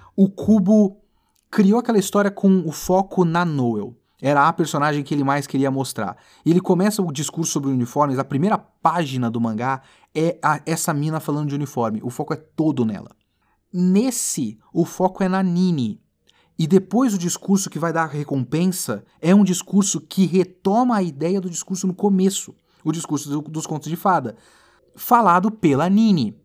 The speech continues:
para aquela amiga dela. Só que, ao longo dos quatro capítulos, a Nini é muito pouco importante. O cara é mais importante e o foco que dão o tempo todo pro fato da Noel ser gostosa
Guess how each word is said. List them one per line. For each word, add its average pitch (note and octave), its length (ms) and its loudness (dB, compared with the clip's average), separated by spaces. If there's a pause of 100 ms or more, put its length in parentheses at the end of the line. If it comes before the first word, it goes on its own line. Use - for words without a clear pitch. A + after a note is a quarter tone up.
para B2+ 360 4
aquela C#3 300 -4
amiga C#3+ 300 -4
dela. C3+ 400 -6 (460)
Só - 280 0
que, A3 400 0 (320)
ao G3+ 160 2
longo C4 360 4
dos G3+ 140 0
quatro F#3+ 280 -2
capítulos, F#3+ 540 0 (200)
a A3 140 0
Nini A3 320 4
é B3+ 60 4
muito A3+ 360 4
pouco D#3+ 300 0
importante. B2+ 640 -4 (320)
O G3 140 4
cara A3 400 0
é F3 80 0
mais D3+ 220 -4
importante C#3+ 680 0 (160)
e F3 120 4
o F#3+ 40 6
foco A#3+ 840 -2 (400)
que - 260 -2 (180)
dão G3 320 6
o G#3 60 2
tempo A#3 340 0
todo F#3+ 300 4
pro F#3 140 -4
fato F3 320 -4
da D#3+ 120 -2
Noel D#3+ 380 0
ser D3+ 140 -8
gostosa C#3 800 -2